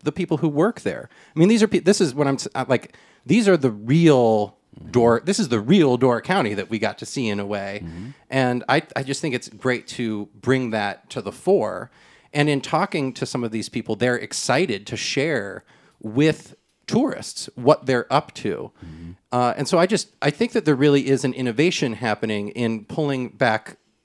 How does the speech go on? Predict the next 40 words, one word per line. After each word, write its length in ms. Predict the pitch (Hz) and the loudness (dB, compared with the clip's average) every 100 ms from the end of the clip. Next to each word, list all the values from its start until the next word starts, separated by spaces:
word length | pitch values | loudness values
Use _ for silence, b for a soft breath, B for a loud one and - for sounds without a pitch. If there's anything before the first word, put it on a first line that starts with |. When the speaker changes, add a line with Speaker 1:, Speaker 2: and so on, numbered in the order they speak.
| - | -8
Speaker 1:
that 480 | 110 110 104 - _ _ - | 2 2 2 -2 _ _ -10
curtain. 500 | - 156 104 95 139 b b | -4 -4 -6 -16 -18 b b
Speaker 2:
Yeah. 260 | 90 76 - _ | -4 -4 -10 _
Speaker 1:
Wh-, 280 | - 151 - | -16 -14 -8
what, 560 | 165 156 113 143 - - | -2 -2 -4 -18 -12 -4
describe 420 | 170 - 202 175 | -4 2 2 4
that, 520 | 160 143 - 123 127 | 4 2 -4 -20 -8
carry, 260 | - 208 170 | 0 0 0
carry 300 | 147 202 175 | 0 4 4
on 100 | 147 | 4
that 160 | - | 4
thought. 240 | - 110 123 | 2 2 2
Are 60 | |
you, 280 | 131 151 143 | 2 2 4
are 100 | 139 | 4
you, 200 | 147 160 139 - | 4 4 -2 -10
what's 420 | 127 165 190 - | -2 0 2 2
your 120 | 165 | 4
motivation 520 | 147 131 123 117 123 | 6 8 6 4 0
to 60 | 107 | -2
do 120 | 117 | 0
Speaker 2:
Yeah, 60 | 120 151 | 4 4
Speaker 1:
that? 60 | 139 | 4
Speaker 2:
so, 400 | 156 131 117 104 | 6 6 4 0
th-, 200 | 101 - | -14 -8
you 120 | 120 | 0
know, 300 | 120 110 110 117 | 2 2 0 -2
as 260 | - 117 120 | 0 0 0
you've 600 | 127 98 101 - 85 - | -4 -6 -8 -8 -10 0
gotten 240 | 113 117 110 | 4 6 4
to 80 | |
know 260 | 101 98 104 | 2 4 2
a 60 | 90 | 0
few 200 | 101 92 | -2 -4
people 420 | 95 87 87 85 | -4 -2 -2 -2
and 160 | 87 | -2
talked 300 | - 92 95 | -2 -2 -2
to 80 | - | -2
them, 280 | 82 82 85 | -4 -4 -6
we, 340 | - 107 113 | -4 0 0